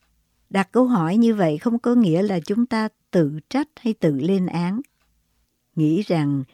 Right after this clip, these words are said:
người kia không có lỗi và nói lỗi tại tôi, hoàn toàn vì tôi, rồi than thân trách phận. Thưa quý vị, không.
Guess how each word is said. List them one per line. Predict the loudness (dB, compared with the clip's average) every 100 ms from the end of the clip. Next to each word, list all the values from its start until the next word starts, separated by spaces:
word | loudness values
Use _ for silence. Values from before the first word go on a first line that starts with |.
| _ -2
người | 0 0 -2
kia | 0 0
không | -2 -4 -2 -2
có | -2
lỗi | -2 -2 -4 -4 -6 _ _ -6
và | -4 -2
nói | -2 -2 -2
lỗi | -2 0 2 0
tại | -2 -4 -4
tôi, | -2 -2 -4 _
hoàn | -4 -2 -2 -4
toàn | -6 -6 -6
vì | -6 -8 -6
tôi, | -4 -4 -6 _ _ _ -14
rồi | -6 -4 -4 -8
than | -4 -2 -2 -6
thân | -4 -4 -4 -6 _ _
trách | -10 -10 -8
phận. | -8 -8 _ _ _ _ _ _ _ _ _ -2
Thưa | 0 2
quý | 0 -2
vị, | -2 -4
không. | -4 -4 -4